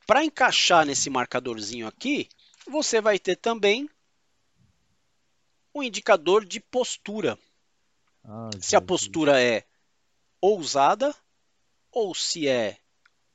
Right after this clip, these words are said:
Speaker 1: conservadora.
Speaker 2: Mestre Ale, você seria ousado, Mestre Ale?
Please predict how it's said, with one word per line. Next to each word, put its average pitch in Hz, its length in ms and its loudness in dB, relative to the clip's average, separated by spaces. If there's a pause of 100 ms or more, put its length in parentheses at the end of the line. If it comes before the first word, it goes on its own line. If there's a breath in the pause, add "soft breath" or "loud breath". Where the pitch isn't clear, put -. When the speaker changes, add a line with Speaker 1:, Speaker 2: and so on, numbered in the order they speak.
(100)
Speaker 1:
conservadora. 110 840 -8 (1500)
Speaker 2:
Mestre 202 340 -8
Ale, 95 400 -6
você 131 320 -14
seria 143 320 -4
ousado, 120 600 -10
Mestre 117 260 -8
Ale? 90 240 -8